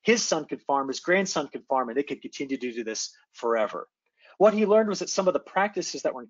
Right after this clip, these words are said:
commonplace were no good, the way we were overplowing the land. And he rose up to research this and began to spread the word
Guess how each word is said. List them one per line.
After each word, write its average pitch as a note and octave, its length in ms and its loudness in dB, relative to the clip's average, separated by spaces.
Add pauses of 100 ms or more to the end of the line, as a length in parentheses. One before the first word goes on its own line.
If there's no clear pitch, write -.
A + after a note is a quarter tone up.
(160)
commonplace D3+ 840 -2 (240)
were C3+ 100 0
no D3+ 240 4
good, C#3 340 0 (300)
the C3+ 60 -4
way C#3+ 180 4
we D3+ 160 4
were D3 340 4
overplowing D#3 800 2
the A#2 80 -4
land. A#2 400 -8 (800)
And C3+ 120 -6
he A3 140 4
rose A#3+ 300 6
up E3 240 4 (760)
to D#3 80 -2
research D#3 520 0
this - 460 -8 (260)
and B2 120 -12
began D3+ 200 0
to B2+ 60 -6
spread F3+ 400 2
the F#3 80 2
word D#3 300 4